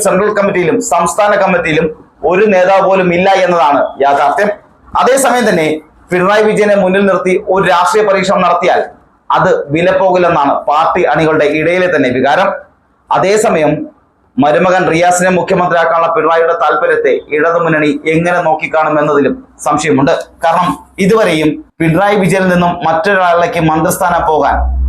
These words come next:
പിണറായി വിജയൻ അനുവദിക്കില്ല. ആ ഒരൊറ്റ കാരണം കൊണ്ടാണ് ശൈല ടീച്ചറെ ചതിയിലൂടെയായിരുന്നാലും വഞ്ചനയിലൂടെയായിരുന്നാലും വടകരയിൽ സ്ഥാനാർത്ഥിയാക്കിയത്. പലരെയും വെട്ടിനിരത്തി വെട്ടിമാറ്റി പാരമ്പര്യമുള്ള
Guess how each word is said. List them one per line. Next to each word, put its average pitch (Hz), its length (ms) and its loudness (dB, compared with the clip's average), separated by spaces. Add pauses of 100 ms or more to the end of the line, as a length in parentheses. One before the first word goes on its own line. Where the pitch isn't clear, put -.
(240)
പിണറായി 156 320 0
വിജയൻ 143 220 2
അനുവദിക്കില്ല. 139 460 2 (760)
ആ 143 160 0
ഒരൊറ്റ 170 340 0
കാരണം 190 380 0
കൊണ്ടാണ് 156 340 0 (340)
ശൈല 165 260 0 (120)
ടീച്ചറെ 165 340 0 (280)
ചതിയിലൂടെയായിരുന്നാലും 170 920 0 (120)
വഞ്ചനയിലൂടെയായിരുന്നാലും 160 960 0 (540)
വടകരയിൽ 160 540 0
സ്ഥാനാർത്ഥിയാക്കിയത്. 147 840 0 (440)
പലരെയും 220 540 2
വെട്ടിനിരത്തി 214 680 0 (140)
വെട്ടിമാറ്റി 196 640 -2
പാരമ്പര്യമുള്ള 185 640 0